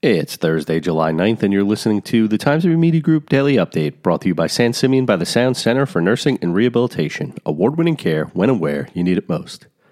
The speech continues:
A developer has submitted plans for a mixed-use building along Main Road in Southold under the name Hard Corner Partners, L L C.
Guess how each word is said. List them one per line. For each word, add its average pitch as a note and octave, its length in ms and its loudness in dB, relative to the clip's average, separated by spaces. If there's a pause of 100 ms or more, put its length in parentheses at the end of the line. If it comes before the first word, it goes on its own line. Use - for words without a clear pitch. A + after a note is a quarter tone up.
(220)
A F2 60 -4
developer E2+ 440 -2
has E2+ 140 -4
submitted E2 360 -4
plans F2 400 -2 (300)
for G2 140 -2
a F2+ 40 0
mixed-use G2+ 480 -2
building D#2+ 360 -2
along E2 320 -2
Main F#2 220 0
Road F#2 220 -2
in E2 60 -4
Southold F2 640 -2 (300)
under G2+ 200 0
the F#2 80 -2
name G2 220 0
Hard A2 320 -2
Corner G#2 320 -2
Partners, - 600 -4
L E2+ 180 -2
L D#2+ 120 -4
C. - 360 -4